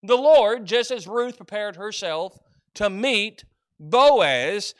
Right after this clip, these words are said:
who would become her redeemer. We see the instructions that Naomi gave. We see the instructions that are in God's word. And I'm not gonna go through all of them other than to say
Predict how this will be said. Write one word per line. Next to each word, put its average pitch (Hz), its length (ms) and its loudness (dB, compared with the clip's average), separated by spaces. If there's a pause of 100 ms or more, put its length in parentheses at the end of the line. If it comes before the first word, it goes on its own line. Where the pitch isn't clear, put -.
(140)
who 196 120 0
would 185 120 0
become 180 600 -4 (240)
her 190 120 -2
redeemer. 202 580 -4
We 180 160 -6
see 196 220 -8
the 185 80 -8
instructions 196 640 -2
that 190 120 -12
Naomi 180 280 -8
gave. 202 480 -6 (240)
We 180 100 -4
see 196 140 -10
the 190 60 -8
instructions 190 640 -6
that 190 120 -8
are 202 100 -6
in 190 100 -12
God's 208 360 -4
word. 226 300 0
And 123 100 -12
I'm 165 80 -6
not 196 160 -4
gonna 185 120 -12
go 190 200 -6
through 185 200 -8
all 196 180 -2
of 190 80 -8
them 196 200 -6 (240)
other 196 260 -2
than 185 100 -10
to 175 80 -8
say 208 420 -4